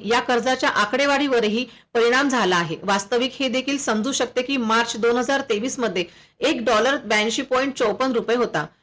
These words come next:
डॉलरचा दर वधारला असून, जो आता त्र्याऐंशी पॉइंट पंधरा रुपये झाला आहे. इंडिया बोन्स डॉट कॉमचा हा अहवाल आरबीआय, सीसीआय आणि सेबीकडून गोळा केलेल्या डेटाच्या आधारे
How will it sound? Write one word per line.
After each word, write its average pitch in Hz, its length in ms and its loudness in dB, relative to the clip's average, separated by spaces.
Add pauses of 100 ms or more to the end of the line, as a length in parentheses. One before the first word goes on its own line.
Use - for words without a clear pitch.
(120)
डॉलरचा 220 480 2
दर 220 360 2
वधारला 247 440 2
असून, 262 360 0
जो 262 220 0
आता 220 300 0
त्र्याऐंशी 226 420 0
पॉइंट 262 280 0
पंधरा 226 280 0
रुपये 262 260 0
झाला 220 280 2
आहे. 220 220 0 (300)
इंडिया 254 320 2
बोन्स 302 320 0
डॉट 196 180 2
कॉमचा 269 380 0
हा 269 200 0
अहवाल 214 360 2 (320)
आरबीआय, 277 520 2
सीसीआय 262 460 -2
आणि 254 240 0
सेबीकडून 262 600 0
गोळा 220 260 2
केलेल्या 196 440 0
डेटाच्या 226 520 0
आधारे 226 360 2